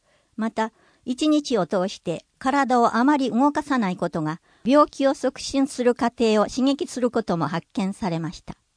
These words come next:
さらに、毎日一時間の運動程度では、この悪影響を打ち消すには十分ではないと言われています。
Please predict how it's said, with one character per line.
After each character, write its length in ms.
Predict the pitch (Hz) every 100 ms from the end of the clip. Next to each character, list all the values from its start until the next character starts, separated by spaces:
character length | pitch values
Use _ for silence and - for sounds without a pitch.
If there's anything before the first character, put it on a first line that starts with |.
| _ _ _ _ _ _
さ 180 | - 302
ら 140 | 285 220
に、 220 | 185 - _ -
毎 260 | 254 311
日 420 | 262 214 - 170 - _ _
一 260 | 233 262 294
時 100 | 311
間 260 | 247 202
の 140 | 180 214
運 120 | 233
動 160 | 220
程 220 | 214 214 180
度 120 | 175
で 80 | 170
は、 220 | 156 180 _ -
こ 140 | 269
の 220 | 277 262
悪 180 | 226 269
影 240 | 302 294 214
響 340 | - 180 170
を 40 |
打 80 | 175
ち 100 | -
消 140 | - 233
す 160 | -
に 120 | 196
は 180 | 170 156
十 220 | 175 233 294
分 180 | 294
で 100 | 208
は 140 | 170 160
な 140 | 208
い 80 | 202
と 120 | -
言 80 | 151
わ 100 | 156
れ 100 | 180
て 140 | -
い 80 | 147
ま 120 | 143
す。 220 | - -